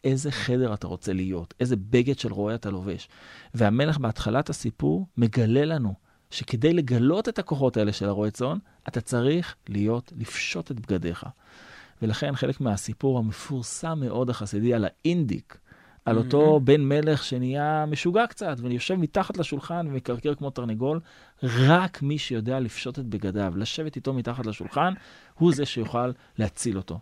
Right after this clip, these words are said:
Speaker 1: המשל החסידי מגיע כדי להצ-, ל-, ל-, לעצב את העולם הרוחני שלנו. העולם הרוחני שלנו מתבקש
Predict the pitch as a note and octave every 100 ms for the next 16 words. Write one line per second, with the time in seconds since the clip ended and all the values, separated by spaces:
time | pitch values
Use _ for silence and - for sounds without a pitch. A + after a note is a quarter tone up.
0 | - A2+ A2 D#3 D3 A#2 - A2+ F3+ -
1 | _ _ G#2+ B2 C3+ C3 G2+ A#2+ C#3 -
2 | - _ _ A#2 A2 - - - - B2+
3 | G#2+ A2+ A2 - A2+ - - - G3 G3+
4 | D#3+ A2 A#2 A#2+ G#2 - G2+ - F#2 F#2+
5 | A2 C#3+ C3+ - A2 B2 D3 D#3 D3+ B2
6 | A2 G#2+ - D#3+ F#3 -